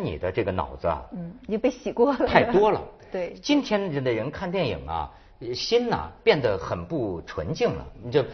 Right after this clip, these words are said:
Speaker 1: 很不清净了。呃，那天我听到一个人讲一个有趣的说法啊，我也不知道该不该认同。他说啊，当然这个张艺谋、冯小刚有他们自身的发展的起伏和脉络啊，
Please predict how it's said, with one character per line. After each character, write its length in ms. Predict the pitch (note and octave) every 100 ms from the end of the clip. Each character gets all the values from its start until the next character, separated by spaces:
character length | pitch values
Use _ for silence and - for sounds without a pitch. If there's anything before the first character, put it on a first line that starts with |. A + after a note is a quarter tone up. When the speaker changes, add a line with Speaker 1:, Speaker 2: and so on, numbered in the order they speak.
| - -
Speaker 1:
很 200 | D#3 C#3
不 220 | A3+ E3
清 280 | - C4+ C4+
净 200 | A3+ G2+
了。 160 | D2+ - - -
呃， 360 | F3 E3+ E3 - F3+
那 160 | B3
天 200 | - A3
我 80 | F3+
听 180 | - D#3
到 80 | C#3+
一 120 | A#2+
个 80 | A#2
人 160 | F#2 A2
讲 240 | F2 D#2
一 40 | A2+
个 100 | A2+
有 140 | D#2+
趣 220 | - D3
的 120 | F#2+ D#2
说 200 | D#3 C#3+
法 180 | D2 -
啊， 100 | F#2
我 140 | G#2
也 40 | A#2+
不 120 | A#2
知 80 | B2
道 100 | G#2
该 160 | A#2+
不 60 | A2+
该 100 | C3
认 220 | E3 A#2
同。 200 | E2 C2+ - - - - -
他 140 | A3+
说 180 | A3+ A3
啊， 220 | A#2 C#2+ - - _ _ _ -
当 140 | B3+
然 260 | D#3+ D3+ D#3
这 140 | - C3+
个 200 | A#2+ G#2+
张 220 | E3 E3
艺 20 |
谋、 160 | A#2+ C3
冯 160 | D3
小 100 | A#2+
刚 280 | G2 C3+ C3+
有 160 | G2 F2
他 120 | A#2+
们 100 | C3+
自 160 | C3+ A#2
身 220 | - D#3+
的 80 | C#3
发 220 | - A#2+
展 200 | G#2+ D2
的 200 | E2+ E2+
起 260 | - D#2 D2
伏 240 | - F2+
和 120 | G#2
脉 240 | C3 E3 D2+
络 200 | D#2 C#2+
啊， 220 | E2 D2+